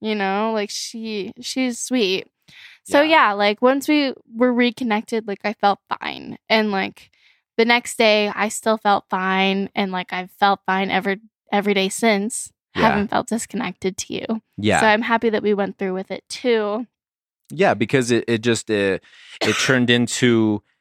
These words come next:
Speaker 2: us then continuing to have a conversation, 'cause at this point you've hung out with him too, and, and you said, "Yeah, I'm, like, I'm way into him, you
Speaker 1: Yeah.
Speaker 2: know, like, I w-, I wanna see this through."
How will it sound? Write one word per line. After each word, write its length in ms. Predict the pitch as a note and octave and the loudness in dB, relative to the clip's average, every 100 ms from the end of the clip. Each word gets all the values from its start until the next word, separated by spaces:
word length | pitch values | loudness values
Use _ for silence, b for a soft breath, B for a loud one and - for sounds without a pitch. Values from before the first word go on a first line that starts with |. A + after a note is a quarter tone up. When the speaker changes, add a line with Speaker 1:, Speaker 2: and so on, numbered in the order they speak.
| _ _ _ _ _ - | _ _ _ _ _ 2
Speaker 2:
us 280 | A2 - - | 2 2 2
then 280 | G#2+ G2 | 2 0
continuing 480 | F#2+ G#2+ - G#2 G2 | -2 -4 -2 -2 0
to 80 | F#2 | 0
have 140 | F#2+ | 0
a 60 | F#2 | 0
conversation, 600 | - F#2 F2+ A#2 - F2 | 0 -2 0 0 -2 -4
'cause 220 | - F2+ | -4 -4
at 80 | F#2 | 0
this 160 | C3+ - | 0 0
point 300 | A2 G2+ D#2+ | 0 0 0
you've 180 | F#2+ | -4
hung 220 | - G2 F2+ | 0 0 2
out 120 | F2 | 0
with 120 | F2 | -2
him 100 | E2 | -8
too, 340 | E2+ A#2 G#2 F2+ | -2 2 2 2
and, 180 | E2 D#2+ | 0 -4
and 140 | E2+ E2 | -8 -6
you 80 | |
said, 280 | E2 F2+ D#2 | -4 -2 0
"Yeah, 200 | E2+ D#2 - | 0 0 0
I'm, 160 | D#2+ D#2+ | -2 -2
like, 220 | E2 - | -4 -2
I'm 180 | F2+ F2 | -4 -2
way 260 | F#2 F2+ E2 | 0 0 0
into 320 | D2+ - C2+ | -4 -8 -10
him, 160 | A#1 C#2+ | -10 -6
you 100 | C4 | -4
Speaker 1:
Yeah. 80 | D2+ | -2
Speaker 2:
know, 40 | |
like, 220 | D2+ D#2 | -4 -2
I 40 | D#2+ | -2
w-, 160 | D#2+ - | -2 -2
I 60 | |
wanna 240 | E2 E2+ D#2+ | -4 -4 -4
see 180 | - D#2+ | -4 -4
this 200 | D2+ - | -4 -2
through." 280 | F#2+ B1+ | -2 -2